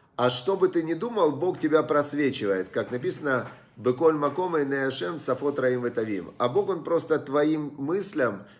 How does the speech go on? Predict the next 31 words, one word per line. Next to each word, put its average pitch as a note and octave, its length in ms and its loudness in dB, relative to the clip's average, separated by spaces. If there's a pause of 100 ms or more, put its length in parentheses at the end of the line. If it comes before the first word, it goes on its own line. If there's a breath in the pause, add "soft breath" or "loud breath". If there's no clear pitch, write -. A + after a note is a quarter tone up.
(140 loud breath)
твоим D3 340 4
ожиданиям, C#3 720 0
твоим A#2+ 300 2
целям, C#3 480 2
Он B2+ 160 -2
даёт C3 280 2
просто B2 540 0
силу. B2 640 0 (460 soft breath)
То A2+ 80 0
есть A2 160 -2
Бог, F#3 300 0
Он C#3 240 2
внутри, C#3+ 600 -4
и C3 220 0
Он F3+ 240 -2
как D#3+ 220 -2
бы C#3 100 0
даёт D3+ 380 2
силу. A2 680 0
Думаешь, F3+ 680 0
что F#3+ 160 -2
будет F#3 340 2
плохо? F#3 580 0 (400 soft breath)
На C3+ 260 2
тебе. A#2 380 -4 (640 soft breath)
Думаешь, F3 380 2
что F3 180 -2
будет E3+ 320 2
хорошо? E3+ 640 2 (240)
На A2 260 -2
тебе. G2+ 460 -6